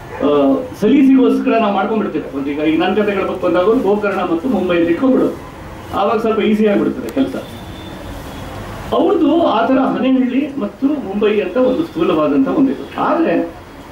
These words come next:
ನನಗನ್ಸೋ ಮಟ್ಟಿಗೆ ಅವರ ಆದ್ಯಂತವೂ ಅವರ ನಿಜವಾದ ಕನ್ಸರ್ನ್ ಅಂತಂದ್ರೆ ಮನುಷ್ಯನ ಪಾಠ. ನನ್ನದೊಂದು,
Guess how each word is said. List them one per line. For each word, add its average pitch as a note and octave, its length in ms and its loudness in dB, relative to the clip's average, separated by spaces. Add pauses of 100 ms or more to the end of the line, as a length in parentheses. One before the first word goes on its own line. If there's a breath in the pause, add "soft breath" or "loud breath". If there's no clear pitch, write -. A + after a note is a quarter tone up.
ನನಗನ್ಸೋ C#4+ 380 2
ಮಟ್ಟಿಗೆ - 540 2 (360)
ಅವರ A#3+ 240 2 (1160)
ಆದ್ಯಂತವೂ C#4 640 2
ಅವರ G#3+ 220 2
ನಿಜವಾದ G#3+ 460 0 (100)
ಕನ್ಸರ್ನ್ E3+ 360 -4
ಅಂತಂದ್ರೆ C3 440 -6 (560)
ಮನುಷ್ಯನ C4+ 400 6 (140)
ಪಾಠ. - 160 -6 (1600)
ನನ್ನದೊಂದು, C4 680 2